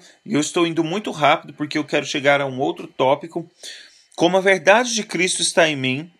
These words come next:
esta glória não me será impedida nas regiões da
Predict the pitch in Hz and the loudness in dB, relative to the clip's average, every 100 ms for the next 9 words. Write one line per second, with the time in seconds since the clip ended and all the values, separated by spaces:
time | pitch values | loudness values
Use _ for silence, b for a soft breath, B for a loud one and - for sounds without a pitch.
0 | _ _ _ _ _ _ _ _ b b | _ _ _ _ _ _ _ _ b b
1 | b b b b - 160 208 - 190 139 | b b b b 2 2 2 0 -2 0
2 | 135 135 156 139 110 98 - 131 127 135 | 2 6 6 4 0 -4 -6 -6 -2 0
3 | 196 220 214 180 165 165 170 170 151 - | 0 -2 -2 0 2 0 -2 -4 -2 -6
4 | 143 117 101 92 _ 117 113 120 113 117 | -8 -6 -8 -8 _ -8 -6 -4 -4 -4
5 | 104 104 - 107 104 | -6 -6 -2 -2 -2